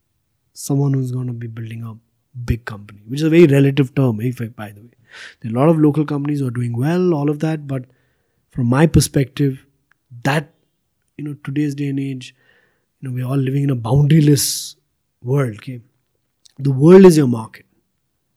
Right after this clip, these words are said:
It's that,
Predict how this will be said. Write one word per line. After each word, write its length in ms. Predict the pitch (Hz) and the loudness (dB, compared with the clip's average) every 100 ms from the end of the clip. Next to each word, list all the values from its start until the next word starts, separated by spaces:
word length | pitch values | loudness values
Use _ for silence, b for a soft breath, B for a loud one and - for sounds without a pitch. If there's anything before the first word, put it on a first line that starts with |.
| _ _ _ _ _ _ _ _ _ _ _ _ _ _ _ _ _ _ _ _ _ _ _ _ _ _ - | _ _ _ _ _ _ _ _ _ _ _ _ _ _ _ _ _ _ _ _ _ _ _ _ _ _ -4
It's 220 | 180 - | -2 4
that, 300 | 226 208 170 | 6 6 4